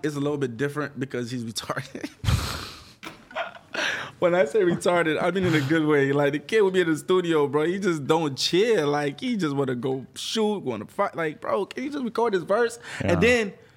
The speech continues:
Speaker 1: he makes you wait so long to record the verse 'cause he playing around so much.
Speaker 2: Mm.
Speaker 1: But when you do it, he do it in ten minutes and it's a hit.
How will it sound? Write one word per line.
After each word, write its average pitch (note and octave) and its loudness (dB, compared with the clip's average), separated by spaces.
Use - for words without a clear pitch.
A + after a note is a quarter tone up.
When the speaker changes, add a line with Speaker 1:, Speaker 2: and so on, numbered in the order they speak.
Speaker 1:
he G#3+ 2
makes G#3 0
you G#3 -2
wait F3+ 0
so G3+ 0
long F#3+ 0
to F3 -4
record F3+ 0
the E3 -2
verse E3+ 0
'cause E3 -4
he D#3 -2
playing F3 -2
around F3+ 0
so E3+ -4
much. E3+ -2
Speaker 2:
Mm. G#2+ 0
Speaker 1:
But F3+ 0
when G3+ 2
you F3+ 0
do F#3+ 4
it, G#3+ 6
he F3 -8
do F3+ 2
it D#3 0
in C3 0
ten E3+ -2
minutes D#3 0
and D3 0
it's C3 -2
a B2+ -2
hit. C#3+ -2